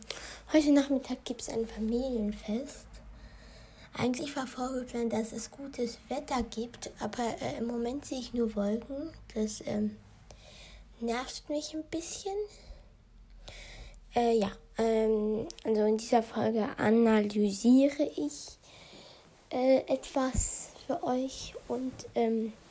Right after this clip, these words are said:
erzähle euch von unserer Reise nach Versailles. Ähm, wir haben eigentlich eine kleine Wohnung in Paris.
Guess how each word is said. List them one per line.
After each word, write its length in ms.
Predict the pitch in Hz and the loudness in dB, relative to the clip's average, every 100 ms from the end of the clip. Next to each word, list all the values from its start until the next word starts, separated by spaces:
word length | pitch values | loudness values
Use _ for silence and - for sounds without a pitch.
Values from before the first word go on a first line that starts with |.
| - - - - - - - - | -20 -20 -18 -18 -18 -14 -14 2
erzähle 680 | 240 220 - 233 233 233 330 | 4 4 0 -2 0 0 0
euch 380 | 214 220 - - - - - - - | -2 -4 -8 -14 -18 -16 -16 -18 -8
von 120 | 254 | -4
unserer 460 | - 285 294 254 208 | 4 6 6 4 0
Reise 400 | 202 214 233 214 | 0 0 -2 -4
nach 420 | 208 202 - - 220 | -4 -6 -10 -12 -4
Versailles. 600 | 214 - - 214 - 202 - _ _ _ _ - - - - - _ _ - | -2 2 2 2 0 -14 -16 _ _ _ _ -20 -20 -20 -20 -20 _ _ 0
Ähm, 640 | 233 226 220 226 226 220 | 2 4 4 2 2 0
wir 120 | 226 | 0
haben 140 | 247 294 | 2 2
eigentlich 560 | 269 277 277 285 269 | 4 4 4 0 0
eine 140 | 269 254 | 0 0
kleine 400 | - 220 226 208 | 0 0 0 0
Wohnung 280 | 202 196 | 0 0
in 160 | 214 208 | -2 -4
Paris. 800 | - 202 233 277 339 - - | -4 -2 0 0 -2 -10 -14